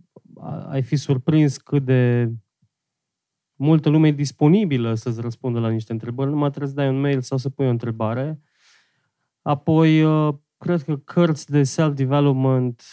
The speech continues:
și videouri pe YouTube și podcasturi și există atât de multă informație disponibilă încât trebuie numai să-ți dorești tu să, să faci. Și apropo de coaching, uh, eu am,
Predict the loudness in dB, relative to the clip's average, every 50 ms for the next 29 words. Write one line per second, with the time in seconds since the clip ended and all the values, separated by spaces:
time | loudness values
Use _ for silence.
0 | -20 -18 -16 -14 -14 -14 -14 -14 -10 -8 -8 -6 -6 -8 -8 -10 -8 -6 -6 -4
1 | -2 0 0 0 -2 -4 -4 -2 -2 -2 -2 -2 -4 -4 -4 -6 -12 -20 -12 -4
2 | -4 -2 -2 -2 -2 -2 -2 -2 -4 _ -10 -10 -10 -12 -12 -8 -4 -2 -2 -2
3 | -4 -4 -4 -4 -4 -4 -4 -4 -4 -2 -2 -4 -4 -2 0 0 0 2 0 0
4 | 2 2 2 4 2 2 2 0 -4 _ -2 -2 -2 -2 -2 -4 -6 -2 0 0
5 | 0 -2 -4 -8 -12 -12 -10 -6 -4 -2 -2 0 0 0 0 -2 -2 -4 -6 -8
6 | -8 _ _ _ _ _ _ _ _ 0 0 2 4 4 4 6 4 4 2 0
7 | 0 -2 -2 2 2 4 4 4 2 2 0 -2 -2 -2 -2 -2 -6 -6 -4 -4
8 | -4 -6 -8 -10 -12 -14 -20 _ -20 -18 -16 -16 -10 -6 -6 -6 -6 -6 -12 _
9 | _ _ _ _ _ _ _ _ _ _ _ _ _ _ -2 0 2 4 4 6
10 | 6 4 2 2 2 2 2 2 2 0 2 2 4 2 2 0 -4 -8 -6 -2
11 | 0 0 2 2 4 4 4 4 4 2 0 0 0 -2 -4